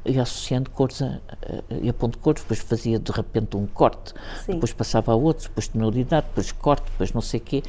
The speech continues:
Speaker 1: Portanto, tudo
Speaker 2: Sim.
Speaker 1: com imenso ritmo, assim como a da, a porta da Casa da Música.
Speaker 2: Ok.
Speaker 1: Portanto,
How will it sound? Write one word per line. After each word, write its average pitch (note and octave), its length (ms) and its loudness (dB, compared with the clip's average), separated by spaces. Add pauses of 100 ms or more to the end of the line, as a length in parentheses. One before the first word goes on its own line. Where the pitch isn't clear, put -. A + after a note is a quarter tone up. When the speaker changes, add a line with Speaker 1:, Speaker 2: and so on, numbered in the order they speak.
(160)
Speaker 1:
Portanto, - 300 0
tudo E3+ 140 0
Speaker 2:
Sim. E3 60 -4
Speaker 1:
com D3 80 6
imenso B2+ 380 2
ritmo, - 340 -6 (140)
assim - 200 -2
como A#2+ 200 0
a A#2 40 0
da, A#2 120 2 (880)
a C3 60 2
porta - 280 -2
da G#2 120 -4
Casa - 260 -4
da - 100 -6
Música. - 420 -8 (280)
Speaker 2:
Ok. E3+ 260 -8 (800)
Speaker 1:
Portanto, A#2+ 420 0